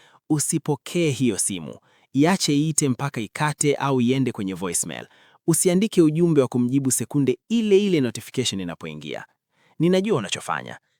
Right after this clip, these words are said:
Ninajua unaona jina lake na moyo wako unaruka na unawaza, "Oh, nikijibu haraka, tutaendelea kuchat.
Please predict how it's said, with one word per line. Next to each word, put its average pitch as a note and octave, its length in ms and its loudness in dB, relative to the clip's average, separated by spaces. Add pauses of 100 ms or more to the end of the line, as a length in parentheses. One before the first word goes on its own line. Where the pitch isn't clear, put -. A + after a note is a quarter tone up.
(120)
Ninajua C3+ 380 4
unaona C#3+ 340 2
jina G#2+ 200 0
lake D#3 320 -2
na C3 120 0
moyo A2+ 200 0
wako C3 240 -2
unaruka A2 460 0
na G2+ 100 -6
unawaza, A#2 460 -2 (320)
"Oh, D3+ 260 2 (180)
nikijibu D3 400 0
haraka, E3+ 500 -4 (180)
tutaendelea F#2+ 500 -6
kuchat. - 440 -8